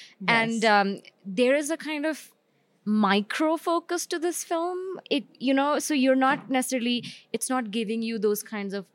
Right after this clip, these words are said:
Speaker 1: overly familiar macro images of the city. It's really giving you images of the pockets of the city navigated by the people at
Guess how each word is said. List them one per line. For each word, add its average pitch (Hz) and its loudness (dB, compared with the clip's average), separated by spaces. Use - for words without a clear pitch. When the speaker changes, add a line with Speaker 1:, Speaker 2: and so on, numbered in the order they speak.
Speaker 1:
overly 190 -2
familiar 180 -2
macro 185 -2
images 190 -2
of 165 -8
the 170 -8
city. 196 -4
It's - -8
really 220 -4
giving 202 -2
you 202 0
images 190 -4
of 185 -6
the 185 -4
pockets - -6
of 196 -6
the 208 -4
city 196 -2
navigated 175 -4
by 165 0
the 170 -4
people 170 -4
at 170 -2